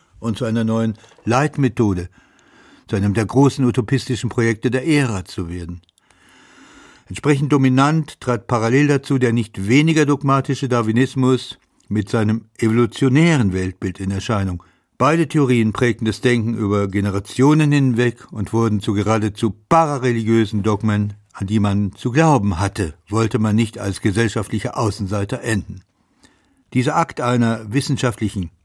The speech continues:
Machtübernahme führte zum Durchbruch von Methoden, die es wagten, nicht nur die Welt, sondern auch die menschliche Seele und deren Gefühle zu vermessen, beziehungsweise mit Formeln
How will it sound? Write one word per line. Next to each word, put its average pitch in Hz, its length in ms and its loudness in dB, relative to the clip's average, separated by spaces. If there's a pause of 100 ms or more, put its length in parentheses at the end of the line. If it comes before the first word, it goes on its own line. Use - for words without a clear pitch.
(220)
Machtübernahme 110 1080 -2 (440)
führte 123 400 -2
zum 139 280 -2
Durchbruch 156 580 0
von 156 220 -2
Methoden, 139 580 2
die 135 80 0
es 135 160 -4
wagten, 113 400 0
nicht 113 220 -2
nur 104 80 0
die 95 180 -2
Welt, 147 400 -2 (560)
sondern 123 280 2
auch 120 100 -2
die 123 120 -2
menschliche 117 460 -2
Seele 107 400 2
und 92 140 -8
deren 101 140 -4
Gefühle 101 440 -4
zu 92 200 -6
vermessen, 117 680 -2 (420)
beziehungsweise 113 580 0
mit 95 160 -2
Formeln 120 640 0